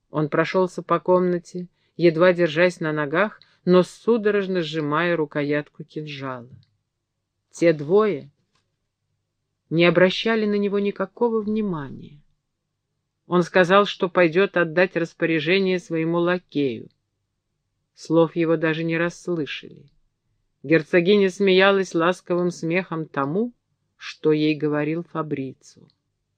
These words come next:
Граф подошёл в первой гостиной к лампе и посмотрел, хорошо ли отточен клинок кинжала. Нужно быть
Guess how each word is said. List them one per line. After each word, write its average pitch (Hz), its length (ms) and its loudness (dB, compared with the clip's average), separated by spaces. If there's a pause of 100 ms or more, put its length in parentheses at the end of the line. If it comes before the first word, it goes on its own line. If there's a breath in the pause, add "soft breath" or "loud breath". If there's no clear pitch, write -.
(140)
Граф 165 420 2
подошёл 202 640 4
в - 340 -20
первой 175 380 6
гостиной 170 760 2
к - 140 -12
лампе 214 640 -2 (440)
и 214 100 6
посмотрел, 233 640 4
хорошо 202 580 2
ли 240 260 0
отточен 202 680 -4
клинок 175 540 -2
кинжала. 147 680 -8 (1500)
Нужно 156 440 -2
быть 156 480 -6